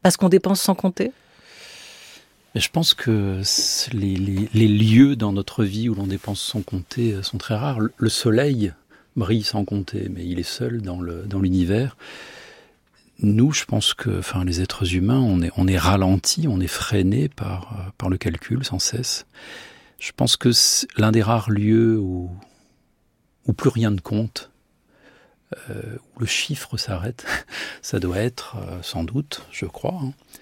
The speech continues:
Speaker 2: Enfin, j'y crois, voilà. Le, le, l'étreinte, le, le moment amoureux, l'érotisme. Tout, tout,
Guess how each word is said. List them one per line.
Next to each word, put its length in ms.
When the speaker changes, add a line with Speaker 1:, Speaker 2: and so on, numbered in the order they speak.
Speaker 2:
Enfin, 200
j'y 200
crois, 360
voilà. 280
Le, 360
le, 260
l'étreinte, 680
le, 140
le 140
moment 280
amoureux, 360
l'érotisme. 580
Tout, 160
tout, 120